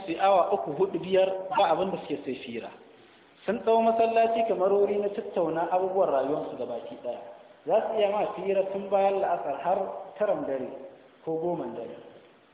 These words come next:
suna fira. To, saboda haka wannan kuskure ne a, a gaskiya. Masallaci wuri ne wanda aka gina shi domin ambaton Allah subhanahu wa ta'ala. Karatun Alƙur'ani,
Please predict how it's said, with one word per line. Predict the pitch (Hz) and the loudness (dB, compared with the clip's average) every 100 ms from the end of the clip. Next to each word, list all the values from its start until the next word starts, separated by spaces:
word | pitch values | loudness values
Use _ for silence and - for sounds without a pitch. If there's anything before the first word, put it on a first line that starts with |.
| _ _ | _ _
suna | 160 139 107 | -8 -8 -8
fira. | 113 113 107 - | -10 -12 -12 -12
To, | 151 | -6
saboda | 226 208 | 0 2
haka | 208 202 | 4 4
wannan | 226 208 170 | 2 2 -2
kuskure | 175 - 175 143 | -4 -4 -2 -2
ne | 135 | -2
a, | 113 - - | -6 -8 -8
a | |
gaskiya. | 123 - 127 113 - - - - - - | -8 -8 -8 -10 -12 -18 -20 -20 -4 0
Masallaci | - 214 208 202 202 208 208 196 147 | 2 2 4 4 4 0 -4 -6 -4
wuri | 185 208 196 | -4 -2 -4
ne | 170 | 0
wanda | 156 190 175 | 0 0 2
aka | 175 175 - | 0 0 -4
gina | 185 185 147 | -2 0 -2
shi | - | -4
domin | 147 135 131 165 170 | -6 -4 -2 -4 -2
ambaton | 165 165 156 160 151 | -2 -2 -2 -2 -2
Allah | 151 135 - | 0 0 0
subhanahu | 127 131 113 | -2 -2 -2
wa | 107 - | -6 -8
ta'ala. | 110 104 - - - - | -12 -12 -16 -20 -20 -8
Karatun | 151 139 139 175 | 0 0 0 0
Alƙur'ani, | 180 151 135 139 151 160 156 | 2 2 0 -2 2 2 0